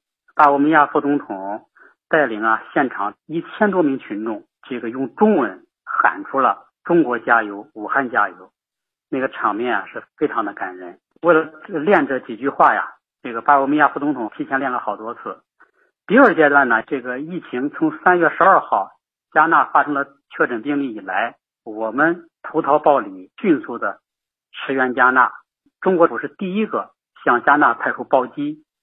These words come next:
运送防疫物资的国家，我们还以加纳作为转运点，向其他中部非洲和西部非洲国家的十七个国家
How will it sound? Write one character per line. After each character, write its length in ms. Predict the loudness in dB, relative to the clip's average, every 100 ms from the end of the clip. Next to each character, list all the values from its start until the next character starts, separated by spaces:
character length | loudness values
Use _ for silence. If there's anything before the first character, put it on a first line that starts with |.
| _ _
运 240 | -2 -2 -2
送 160 | -6
防 240 | -2 0 0
疫 80 | -4
物 160 | -8
资 100 | -12
的 140 | -12 -8
国 160 | -6
家， 300 | -2 -2 -2 -8 _ _ -12
我 80 | -6
们 120 | -4
还 160 | -4 -6
以 140 | -6 -2
加 140 | 2 2
纳 240 | 2 0 -4 _ _ _
作 140 | -2 0
为 120 | -2
转 300 | 0 -2 0
运 160 | -2
点， 160 | -2 -8 -12 _ -2
向 180 | -2
其 240 | -4 -12 -10
他 360 | -2 2 2 -2 -16 _ _ -6
中 240 | -4 -4
部 120 | -6
非 180 | -4 -2
洲 100 | -2
和 140 | -6
西 240 | -8 -10 -12
部 140 | -10
非 160 | -6 -6
洲 120 | -6
国 160 | -8 -2
家 140 | -2
的 100 | -2
十 200 | -8 -14
七 240 | -8 -4
个 100 | -2
国 160 | -2 -6
家 240 | -8 -10